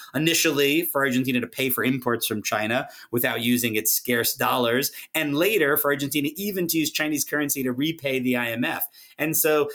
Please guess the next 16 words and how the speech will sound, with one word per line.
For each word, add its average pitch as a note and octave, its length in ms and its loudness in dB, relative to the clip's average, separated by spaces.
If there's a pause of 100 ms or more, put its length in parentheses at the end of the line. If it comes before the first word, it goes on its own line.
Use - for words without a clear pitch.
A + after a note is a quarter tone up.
(100)
this F3+ 140 4
has F#3 140 -2
been D#3+ 480 0
a C#3 200 0
novel C#3+ 800 -2
aspect C3+ 640 -2
of A#2+ 120 -4
what B2+ 160 -2
has A#2+ 160 -2
been C3 220 -2
a B2 60 0
long B2 600 0
deepening B2 520 -2
and G#2+ 100 -6
strengthening A#2 480 -4
relationship A2+ 680 -2